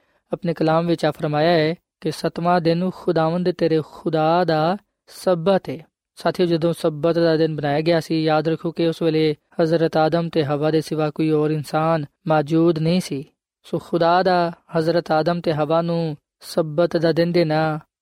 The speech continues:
ਇਸ ਗੱਲ ਦਾ ਨਿਸ਼ਾਨ ਸੀ ਕਿ ਸਬਤ ਦਾ ਦਿਨ ਬਣੀ ਨੂੰ ਇਨਸਾਨ ਦੇ ਲਈ ਹੈ। ਇਸ ਲਈ ਤੇ ਯਿਸੂ ਮਸੀਹ ਨੇ ਫਰਮਾਇਆ ਕਿ ਸਬਤ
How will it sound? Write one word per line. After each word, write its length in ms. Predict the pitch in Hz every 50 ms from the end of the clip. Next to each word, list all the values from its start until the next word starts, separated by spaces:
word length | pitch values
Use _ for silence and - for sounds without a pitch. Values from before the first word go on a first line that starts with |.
| _ - 170
ਇਸ 140 | 156 - -
ਗੱਲ 120 | 175 165 151
ਦਾ 80 | 160
ਨਿਸ਼ਾਨ 440 | 160 160 156 - - 165 165 175 175
ਸੀ 160 | - - 185
ਕਿ 180 | 175 - 180 170
ਸਬਤ 600 | - - - 175 165 156 151 151 175 180 - 185
ਦਾ 140 | 165 170 160
ਦਿਨ 320 | 151 170 170 165 156 139
ਬਣੀ 240 | 147 160 160 165 165
ਨੂੰ 120 | 160 160
ਇਨਸਾਨ 340 | 156 147 - - 151 147 143
ਦੇ 80 | 143 147
ਲਈ 240 | 143 147 143 156 156
ਹੈ। 40 | - - _ _ _ _ _ _ _ _ -
ਇਸ 220 | 196 190 - -
ਲਈ 160 | 247 247 254
ਤੇ 140 | 233 247 220
ਯਿਸੂ 200 | 208 185 - 202
ਮਸੀਹ 200 | 185 - - 185
ਨੇ 60 | 180
ਫਰਮਾਇਆ 420 | 165 - 170 160 160 160 175 196 202
ਕਿ 180 | 202 226 208
ਸਬਤ 580 | 190 - - - 175 165 156 151 175 - -